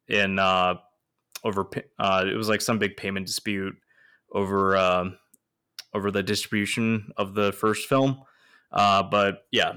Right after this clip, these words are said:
long story short, Carpenter was, uh,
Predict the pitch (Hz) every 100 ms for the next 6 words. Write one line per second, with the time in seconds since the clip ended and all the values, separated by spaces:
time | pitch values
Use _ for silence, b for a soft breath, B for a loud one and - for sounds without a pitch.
0 | - 147 151 135 147 135 - 123 120 117
1 | - b b b b b _ _ _ _
2 | _ _ _ _ _ _ _ _ - 135
3 | 131 123 120 117 113 107 B B _ _
4 | _ _ _ _ _ _ _ _ _ _
5 | _ _ - 110 104 101 107